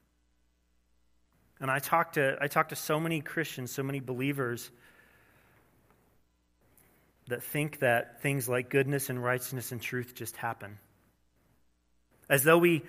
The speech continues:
as though we come out of the, the water in the baptistry, and then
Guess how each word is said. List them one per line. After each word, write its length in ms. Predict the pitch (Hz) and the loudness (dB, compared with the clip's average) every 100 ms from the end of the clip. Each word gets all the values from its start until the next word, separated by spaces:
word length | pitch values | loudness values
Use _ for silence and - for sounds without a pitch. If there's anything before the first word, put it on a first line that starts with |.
| - - | -4 6
as 160 | 156 | 8
though 100 | 175 | 8
we 120 | 180 180 | 8 6
come 260 | - 185 | 4 6
out 180 | 185 180 | 8 10
of 300 | 165 131 - - - _ 156 | 8 4 -8 -16 -20 _ 2
the, 400 | 139 139 135 139 | 8 8 8 4
the 100 | 143 | 2
water 460 | 135 151 160 170 165 | 8 10 12 10 6
in 240 | 185 151 | 4 0
the 60 | 139 | 6
baptistry, 840 | 135 143 143 135 - 120 113 123 - _ _ _ _ _ _ _ _ _ _ _ _ _ _ _ _ _ _ _ _ _ _ _ _ _ _ _ _ _ - | 10 10 8 -8 -6 -4 -6 -6 -16 _ _ _ _ _ _ _ _ _ _ _ _ _ _ _ _ _ _ _ _ _ _ _ _ _ _ _ _ _ -10
and 160 | 131 139 | -4 2
then 360 | 135 135 131 | 2 2 -4